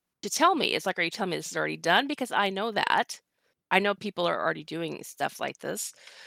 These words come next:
Uh, some of my favorite movies are adaptations of classics.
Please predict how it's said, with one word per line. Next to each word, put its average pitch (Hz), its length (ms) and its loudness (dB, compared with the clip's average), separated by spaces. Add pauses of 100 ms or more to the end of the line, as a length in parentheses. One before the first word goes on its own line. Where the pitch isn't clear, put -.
(200)
Uh, 160 160 4
some 175 220 -2
of 160 40 -2
my 160 120 2
favorite 160 460 -2
movies 214 460 0
are 165 60 0
adaptations 147 880 0
of - 100 -16
classics. - 680 -6